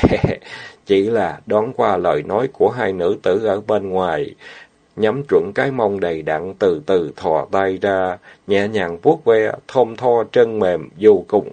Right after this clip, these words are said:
phong mãn. Hắn nhịn không được, nhẹ nhàng bóp một cái. "A!" Một nữ tử hô lên kinh hãi, nhìn sang bên cạnh mặt đỏ bừng nói: "Từ tỷ tỷ, tỷ xấu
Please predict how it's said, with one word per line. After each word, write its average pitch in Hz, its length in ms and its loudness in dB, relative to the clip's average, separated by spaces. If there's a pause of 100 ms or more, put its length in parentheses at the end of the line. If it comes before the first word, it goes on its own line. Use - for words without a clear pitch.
phong 98 300 0
mãn. 87 400 -4 (360)
Hắn 120 260 -6
nhịn 82 260 -2
không 101 260 -2
được, 85 240 2
nhẹ 90 240 -2
nhàng 95 320 -2 (280)
bóp 113 280 0
một 78 300 0
cái. 107 520 -2 (380)
"A!" 302 760 -2 (680)
Một 98 280 0
nữ 98 260 0
tử 95 280 2 (140)
hô 120 280 4
lên 107 260 2
kinh 107 260 0
hãi, 87 400 -2
nhìn 120 260 -2 (100)
sang 101 340 -2
bên 101 220 0
cạnh 92 320 -4
mặt 85 220 -6
đỏ 92 200 0
bừng 87 320 0
nói: 127 400 -2 (720)
"Từ 120 280 2
tỷ 117 240 2
tỷ, 120 280 2 (260)
tỷ 117 220 6
xấu 202 300 2